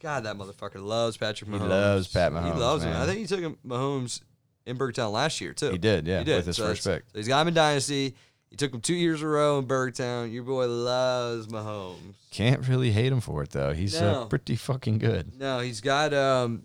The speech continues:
Speaker 1: you know, uh, a, a great running back in Dalvin Cook. Um, I think Kareem Hunt is gonna be kind of an enigma. What his true,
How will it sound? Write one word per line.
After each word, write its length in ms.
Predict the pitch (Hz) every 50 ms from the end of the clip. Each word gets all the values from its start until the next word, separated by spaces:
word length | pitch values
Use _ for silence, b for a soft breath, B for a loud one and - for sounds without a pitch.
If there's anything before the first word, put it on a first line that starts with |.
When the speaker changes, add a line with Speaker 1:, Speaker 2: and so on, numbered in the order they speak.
| _ _ -
Speaker 1:
you 80 | 113
know, 280 | 110 104 104 101 101 104
uh, 400 | 101 101 101 101 98 98 92 - - _
a, 160 | - - 113 -
a 100 | - 117
great 400 | 110 - - - - 123 135 123
running 220 | 123 123 123 120 113
back 220 | 120 120 120 -
in 60 | 117
Dalvin 380 | 101 117 110 110 107 110 107 98
Cook. 440 | - - 113 110 107 107 101 - -
Um, 400 | 95 101 104 104 101 101 101 95 - b b b b b b b b b b
I 100 | - 113
think 260 | - - 180 202 -
Kareem 280 | - 185 185 170 165 143
Hunt 260 | 131 143 143 143 90
is 180 | 107 120 110
gonna 160 | 104 127 123 120
be 120 | 120 113
kind 220 | - - 123 127
of 80 | 127 123
an 80 | 120 117
enigma. 720 | 117 113 117 117 117 107 110 110 107 107 104 104 101 101 - _ _ _ _ _ _ _ _ _ _ _ _ _ _ _ _ _ _ _ _
What 220 | 120 123 127 123 120
his 160 | 120 117 104
true, 540 | - - - - 135 131 131 127 120 113